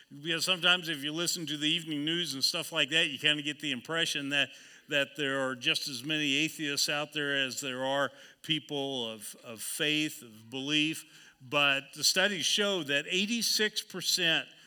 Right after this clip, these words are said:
of the world's population are religious, and just fourteen percent do not have any kind of a religious affiliation. Now, the major religions that make that up, and we'll touch on some of these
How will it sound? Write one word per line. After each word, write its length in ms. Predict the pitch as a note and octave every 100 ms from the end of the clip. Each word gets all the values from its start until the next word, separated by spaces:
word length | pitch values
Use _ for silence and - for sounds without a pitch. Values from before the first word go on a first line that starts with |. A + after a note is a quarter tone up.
| -
of 140 | D#3+ C#3+
the 100 | D3
world's 400 | C#3+ F#3+ G#3+ -
population 920 | G3 G3 F#3 E3 D3 C#3+ C3 A2+ G2+ - _ _ _ _ _
are 140 | - C#3+
religious, 760 | C#3+ C#3+ C#3 B2+ A2 F#2 - - _ _ _ _ _ _ _ -
and 100 | D3+
just 240 | E3 -
fourteen 600 | - G#3 G#3 - F3+ D3+
percent 720 | C#3 C#3+ - C#3+ A#2+ A2+ - _ _ _ _ _ _ _ _ _ _ _ C3
do 180 | C3 F3
not 220 | F3 D3
have 220 | E3 C#3
any 180 | D#3+ D#3
kind 240 | D#3+ D3
of 100 | C3+
a 60 | C3+
religious 640 | B2 C3+ C3+ C#3+ B2+ B2
affiliation. 760 | B2+ - D3 B2+ C3 C3 - A2+ - _ _ _ _ _ _ _ _ _ _ _ _ _
Now, 160 | F3
the 100 | F3
major 440 | F3+ A3 G3+ F#3 F3
religions 840 | D#3+ D#3+ F#3 A#3 F3+ F3 D#3 C#3
that 220 | F3 E3
make 260 | F3 F#3+ -
that 240 | F3 E3
up, 240 | G3 F#3+ E3
and 160 | E3
we'll 160 | E3+ E3
touch 380 | - F3+ F3 F3
on 180 | D3
some 260 | C#3 F3 F3
of 60 | D#3
these 240 | C#3+